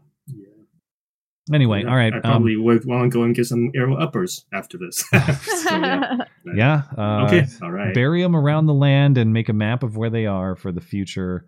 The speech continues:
Speaker 2: when they're needed.
Speaker 3: Yep.
Speaker 1: Cool.
Speaker 2: See you, man.
Speaker 1: All right. Have a good night, man.
Speaker 3: Bye.
Speaker 2: Eighty-eight M. Eighty-eight M, are you there?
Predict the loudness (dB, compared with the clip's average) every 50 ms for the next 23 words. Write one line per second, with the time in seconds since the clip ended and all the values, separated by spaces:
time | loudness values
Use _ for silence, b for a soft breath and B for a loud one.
0 | _ _ _ -6 -4 -2 0 0 0 0 -2 -4 -6 -10 -14 -16 -20 _ _ _
1 | _ _ _ _ _ _ _ _ _ _ _ _ -6 -6 -6 -6 -10 _ _ -16
2 | -14 -14 -18 _ _ _ _ _ -8 -4 -4 -2 -2 -4 -6 -8 -12 -12 -12 -12
3 | -12 -12 -16 _ _ _ -14 -12 -8 -4 -4 -4 -4 -6 -8 -14 -16 -20 _ _
4 | _ _ _ _ _ -16 -14 -10 -8 -8 -10 -10 -12 _ _ _ _ _ _ _
5 | _ _ _ _ _ _ _ _ _ _ _ _ _ _ _ _ -2 0 0 2
6 | 2 2 2 2 0 0 0 2 2 4 4 2 0 -2 -8 -14 -18 -12 -4 0
7 | 0 2 4 4 4 4 4 4 4 2 2 0 -2 -2 -2 -2 -4 -4 -6 -10